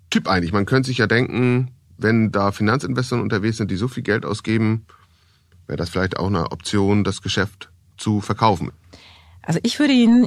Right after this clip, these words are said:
Speaker 2: so einschätzen, dass er erstmal anpackt, ähm, statt zu verkaufen. Ähm, er ist selbst auch Investor. Man darf ja nicht vergessen, Fressnapf ist, ist, ist sein Lebenswerk, ne? Ich glaub, der ist
Speaker 1: Mhm.
Speaker 2: mit Mitte zwanzig da, ähm, aktiv geworden und hat das groß gemacht.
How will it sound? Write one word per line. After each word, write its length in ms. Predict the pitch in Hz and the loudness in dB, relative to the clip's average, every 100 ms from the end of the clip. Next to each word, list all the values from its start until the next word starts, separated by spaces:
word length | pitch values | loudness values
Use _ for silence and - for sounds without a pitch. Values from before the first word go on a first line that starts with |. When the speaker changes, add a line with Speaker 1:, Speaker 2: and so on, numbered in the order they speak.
| - | 2
Speaker 2:
so 100 | 196 | -2
einschätzen, 1000 | - 202 208 208 196 - - 190 - 190 | 2 2 2 0 -2 -2 -2 -2 0 -2
dass 140 | 190 | 0
er 120 | 185 | -2
erstmal 300 | 170 - 175 - _ | -2 0 -2 -4 _
anpackt, 680 | 180 165 165 - - - - - - - | 0 0 -2 -12 -12 -16 -18 -20 -12 -4
ähm, 300 | - 147 156 | -2 -2 -2
statt 260 | - 156 | -2 -2
zu 120 | - 165 | -4 -6
verkaufen. 840 | 165 - 170 165 180 202 233 285 _ - - - | -6 -2 0 0 0 0 0 -2 _ -20 -20 -4
Ähm, 220 | 185 190 | 0 0
er 100 | 170 | 0
ist 100 | 185 | 0
selbst 300 | 180 185 - | 0 0 0
auch 260 | 160 165 185 | 2 4 2
Investor. 1000 | 180 175 165 196 - - 240 240 240 247 - - - - - | 2 2 2 0 -2 -2 0 2 0 -2 -10 -20 -20 -20 -2
Man 120 | 180 | 2
darf 160 | 180 208 | 4 4
ja 80 | 196 | 2
nicht 160 | 208 | 2
vergessen, 480 | 196 180 185 - 196 | 0 0 0 0 -2
Fressnapf 440 | - 202 - 196 | 0 -2 0 -2
ist, 240 | - - 202 - - - | -4 -12 -14 -20 -20 -14
ist, 260 | - - - | -12 -10 -6
ist 280 | - - | -4 0
sein 140 | 180 175 | 2 2
Lebenswerk, 680 | 180 196 - 135 139 - | 2 0 -2 -2 -2 -2
ne? 80 | 156 | -4
Ich 120 | 196 | -4
glaub, 140 | - 160 | -6 -2
der 80 | 107 | 0
ist 60 | |
Speaker 1:
Mhm. 80 | 170 | 0
Speaker 2:
mit 80 | 185 | -2
Mitte 200 | 190 180 | -4 -4
zwanzig 400 | - 175 190 185 | 0 0 0 -2
da, 400 | 160 165 165 - | 0 0 0 -2
ähm, 500 | 156 160 160 160 165 - - - - | -4 -4 -2 -2 -4 -6 -18 -20 -6
aktiv 460 | 180 - 208 220 | -6 -2 -4 -2
geworden 580 | 214 190 190 196 196 196 | -2 0 2 2 2 0
und 140 | 190 | 0
hat 100 | 196 | -2
das 140 | 175 - | -4 -4
groß 320 | 175 202 226 | 0 0 0
gemacht. 480 | 220 214 202 - | 0 2 0 -4